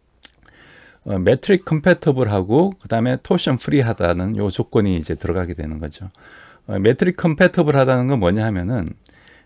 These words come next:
어, 우리가 이런 그 매트릭 텐서를 그 미분을 했을 때, 미분을 했을 때 그, 저, 어떤 시그마 방향으로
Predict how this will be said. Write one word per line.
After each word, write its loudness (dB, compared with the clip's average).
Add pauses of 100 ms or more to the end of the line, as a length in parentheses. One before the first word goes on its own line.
어, -8
우리가 2
이런 0 (1000)
그 -4
매트릭 2
텐서를 2 (320)
그 -4
미분을 2
했을 -2
때, -2 (520)
미분을 -2
했을 -6
때 -6 (120)
그, -20
저, -16 (720)
어떤 -8
시그마 4
방향으로 0